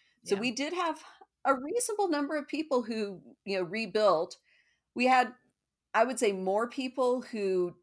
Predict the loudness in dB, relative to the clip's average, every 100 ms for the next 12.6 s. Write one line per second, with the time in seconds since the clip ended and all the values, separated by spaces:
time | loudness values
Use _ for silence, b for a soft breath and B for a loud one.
0 | -2 0 0 -4 -6 -2 -2 -4 -12 -8
1 | 0 2 4 2 0 -2 -2 -2 -2 -2
2 | -4 -4 0 0 0 -2 -8 -14 _ -6
3 | -2 0 0 2 0 0 -2 -4 -6 -6
4 | -10 -6 -2 -2 -2 -4 2 2 2 -6
5 | -6 0 0 -2 -6 -4 -4 -8 -20 b
6 | b b -4 -2 0 0 0 0 -2 -4
7 | -6 -10 -14 _ -8 4 4 4 0 _
8 | _ 2 4 6 4 0 -2 -6 B B
9 | B B -4 -2 -2 0 0 4 6 6
10 | 6 4 2 2 0 0 -6 -6 -6 -2
11 | -2 0 0 -2 -6 B B B 0 0
12 | 0 -6 -4 0 -2 -2